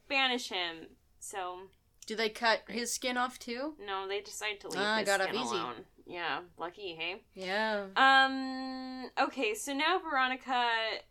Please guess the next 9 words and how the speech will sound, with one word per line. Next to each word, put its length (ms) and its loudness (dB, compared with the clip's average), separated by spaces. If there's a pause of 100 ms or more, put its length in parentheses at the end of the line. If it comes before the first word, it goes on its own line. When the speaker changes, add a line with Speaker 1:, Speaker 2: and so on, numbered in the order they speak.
(160)
Speaker 1:
reveals 920 0
to 600 -4 (320)
Archie 760 0 (140)
that 380 4 (540)
her 300 -2
dad 460 2
is 220 -2
a 100 0
mobster. 760 -2